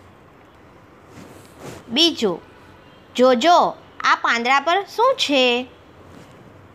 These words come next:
આ વાક્ય દ્વિજ બોલે છે અને પોતાની બહેનને કહે છે. ત્રીજું,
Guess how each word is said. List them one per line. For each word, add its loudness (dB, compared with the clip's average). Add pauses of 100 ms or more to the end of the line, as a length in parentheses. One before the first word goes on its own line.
(1300)
આ 0
વાક્ય 0 (680)
દ્વિજ 4
બોલે 4
છે -6 (360)
અને 0
પોતાની 0 (280)
બહેનને 0
કહે 0
છે. -4 (2000)
ત્રીજું, 0